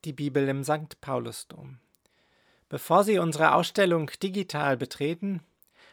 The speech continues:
möchte ich auf fünf Fragen eingehen, die Ihnen eine Art Lesebrille anbieten wollen. Die Fragen lauten: Wie beschreibt man heute das Verhältnis von Christentum und Judentum?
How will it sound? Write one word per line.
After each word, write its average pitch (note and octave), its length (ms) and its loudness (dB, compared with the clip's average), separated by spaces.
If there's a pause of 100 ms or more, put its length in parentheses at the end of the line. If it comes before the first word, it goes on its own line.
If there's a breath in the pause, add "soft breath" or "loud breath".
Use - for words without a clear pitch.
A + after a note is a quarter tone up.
(100)
möchte F#3 300 -2
ich F#3+ 160 2
auf F3+ 100 2
fünf G#3+ 300 -2
Fragen F#3+ 540 0
eingehen, D3 760 -4 (160)
die D3+ 300 -4
Ihnen E3+ 420 -4
eine - 360 -4
Art C3+ 300 -2
Lesebrille C3 600 -4
anbieten A2+ 540 -12
wollen. C#3 340 -18 (500)
Die C3 100 -8
Fragen D#3+ 420 -2
lauten: B2 500 -4 (840)
Wie D3 100 -2
beschreibt C#3+ 420 -2
man A#2+ 180 -4
heute E3+ 340 2
das B2 200 -4
Verhältnis D3 600 0
von C3+ 300 -2
Christentum D#3+ 680 -6
und C#3+ 160 -6
Judentum? C#3+ 580 -8